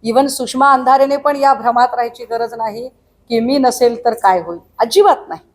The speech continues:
प्रत्येकाची जागा भरून निघत असते. अहंकार,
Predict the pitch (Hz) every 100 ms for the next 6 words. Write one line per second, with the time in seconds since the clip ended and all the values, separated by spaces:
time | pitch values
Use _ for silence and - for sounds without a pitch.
0 | _ _ _ - 302 - 370 392 339 -
1 | 247 262 - 320 233 254 294 277 262 254
2 | 233 - 262 277 330 _ _ _ - 220
3 | 269 285 285 294